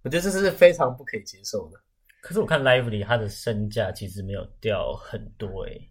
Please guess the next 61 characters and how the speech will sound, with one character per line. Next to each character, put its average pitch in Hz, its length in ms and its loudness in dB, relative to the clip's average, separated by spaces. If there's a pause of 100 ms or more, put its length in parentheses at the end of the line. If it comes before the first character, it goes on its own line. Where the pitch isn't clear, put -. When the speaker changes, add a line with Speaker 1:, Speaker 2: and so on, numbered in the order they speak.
Speaker 2:
他 214 280 4
其 127 220 -8
实 123 80 -4
还 113 200 -2
是 120 220 -6
有 95 120 -2
大 110 160 -2
概 104 140 0
在 104 280 -4
一 127 120 -8
轮 90 240 -8
末 98 400 -4
端 90 240 -10
Speaker 1:
对 135 60 -6
啊。 - 20 0
一 - 20 0
轮 104 160 -4
中 98 180 -6
后 101 180 -4
段。 87 180 -8
Speaker 2:
的 90 240 -6
身 98 380 -8
价， - 360 -10 (440)
这 202 120 0
样 185 160 2
子 120 220 -6
是 117 600 -6 (240)
合 117 260 0
理 117 120 2
的 95 100 -6
吗？ 92 140 -10
就 170 120 -2
你 147 100 0
会 143 120 6
觉 107 120 0
得 104 80 4
说 113 180 -2 (120)
他 135 100 0
应 127 80 2
该 123 80 8
掉 117 140 6
第 110 180 -4
二 104 100 2
轮， - 160 -8 (320)
就 226 120 4
你 175 80 2
把 113 220 2
Amari 127 360 4
Bailey 123 300 2
跟 113 200 0
Lively 107 440 2
摆 98 120 -4
在 98 120 -6
一 101 80 -4
起， - 120 -12
你 101 80 -8
不 104 120 -4
会 - 100 4
觉 107 120 0
得 104 100 4
说 101 300 0